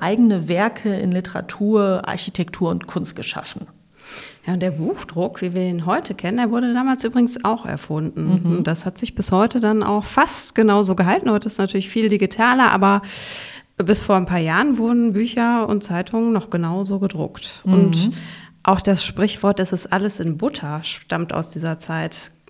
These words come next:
Speaker 2: Und Katharina, weißt du eigentlich, was damit ursprünglich gemeint war?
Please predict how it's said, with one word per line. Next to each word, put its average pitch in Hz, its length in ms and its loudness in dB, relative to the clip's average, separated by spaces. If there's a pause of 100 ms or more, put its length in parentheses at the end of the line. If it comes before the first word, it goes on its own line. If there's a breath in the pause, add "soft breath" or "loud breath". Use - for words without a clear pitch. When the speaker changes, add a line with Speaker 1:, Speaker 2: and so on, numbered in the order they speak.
(120)
Speaker 2:
Und 175 160 -6
Katharina, 180 500 -4
weißt 165 260 -6
du 233 120 0
eigentlich, 170 400 -2
was 180 180 -2
damit 208 300 0
ursprünglich 208 540 2
gemeint 202 440 2
war? 202 220 -2